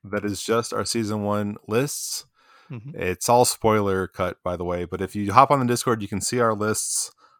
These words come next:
Speaker 1: uh, all three of us, uh, with spoiler tags. So
Speaker 2: And
Speaker 1: keep a
Speaker 2: I've added
Speaker 1: running
Speaker 2: it
Speaker 1: tag.
Speaker 2: to our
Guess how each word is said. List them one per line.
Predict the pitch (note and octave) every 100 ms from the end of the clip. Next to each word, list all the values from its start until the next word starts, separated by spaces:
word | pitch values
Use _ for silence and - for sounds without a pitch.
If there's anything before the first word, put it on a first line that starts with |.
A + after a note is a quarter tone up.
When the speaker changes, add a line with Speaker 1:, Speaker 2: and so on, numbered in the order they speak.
| _ -
Speaker 1:
uh, | F#2 F#2+
all | - A2+
three | - G2+
of | F#2+
us, | F2+ F#2 - - _ _ _ F#2
uh, | F2 F2
with | G2
spoiler | - F2 D#2+
tags. | C2+ D2 C#2+ F2+ - _
So | - - - _ _ _ _ -
Speaker 2:
And | C3+ C3 C3
Speaker 1:
keep | C#3+
a |
Speaker 2:
I've | C#3+
added | D#3 D#3 C#3+
Speaker 1:
running | C#3 -
Speaker 2:
it |
Speaker 1:
tag. | -
Speaker 2:
to | D3 C#3 C3 B2+ - -
our | B2 A#2 A2+